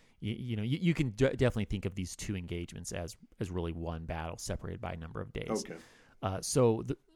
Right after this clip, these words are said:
Speaker 1: so the redoubts are closer to Freeman's Farm, and, uh, so we have a, a throwdown there in late September. I wanna say Sep-, September seventeenth, if memory's serving correctly.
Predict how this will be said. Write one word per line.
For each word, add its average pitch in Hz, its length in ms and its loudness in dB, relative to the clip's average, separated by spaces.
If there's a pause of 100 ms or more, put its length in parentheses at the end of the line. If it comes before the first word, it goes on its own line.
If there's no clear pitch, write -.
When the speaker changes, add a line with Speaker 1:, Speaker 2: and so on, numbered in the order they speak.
Speaker 1:
so 127 140 0
the 107 80 0
redoubts 117 560 2 (100)
are 98 380 2
closer 101 320 0
to - 80 -6
Freeman's 87 340 -6
Farm, 95 380 -4 (1080)
and, 95 380 -2
uh, 85 200 -2 (460)
so - 140 -2
we 107 120 6
have 113 120 4
a, 101 60 4
a - 100 -2
throwdown 95 520 0
there 90 240 0
in 90 260 -6
late 95 220 -2 (220)
September. - 460 -6
I 104 40 -4
wanna 117 220 0
say 92 180 -4
Sep-, 107 240 -10
September 92 460 -8
seventeenth, 82 540 -10
if 90 80 -12
memory's 85 300 -8
serving - 280 -10
correctly. - 480 -10